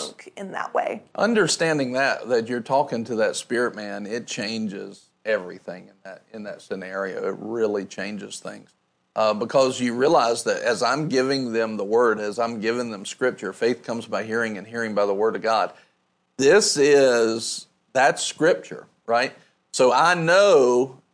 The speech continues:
Speaker 2: that if they received revelation, which I can't tell that.
Speaker 1: Yeah.
Speaker 2: I can't tell if they received revelation or not. I'm not gonna be able to really tell that unless God speaks to me directly. But I know if I'm giving them the word,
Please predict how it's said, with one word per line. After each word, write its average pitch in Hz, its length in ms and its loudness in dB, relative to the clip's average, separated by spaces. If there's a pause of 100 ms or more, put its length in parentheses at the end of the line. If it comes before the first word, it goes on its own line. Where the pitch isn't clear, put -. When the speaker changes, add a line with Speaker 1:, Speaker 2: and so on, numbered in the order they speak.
Speaker 2:
that 135 280 4
if 170 440 4
they 156 340 4
received 147 580 0
revelation, 127 1000 2
which 127 220 0
I 131 140 2
can't 160 440 -4
tell 196 320 4
that. 95 380 -8
Speaker 1:
Yeah. 233 320 -2 (220)
Speaker 2:
I 139 80 0
can't 208 400 2
tell 185 300 6
if 147 160 4
they 147 160 6
received 139 480 0
revelation 123 720 2
or 92 80 -12
not. 80 260 -16 (160)
I'm 131 160 -2
not 160 200 2
gonna 156 160 4
be 151 120 4
able 147 220 6
to 143 60 2
really 139 280 2
tell 135 200 2
that 127 180 2
unless 127 240 -2
God 120 300 0
speaks - 360 -8
to 117 80 -12
me 110 160 -6
directly. 95 480 -6 (500)
But 131 120 4
I 151 140 4
know 160 200 6
if 156 80 0
I'm 143 240 2
giving 175 260 4
them 170 180 0
the 156 60 4
word, 156 580 6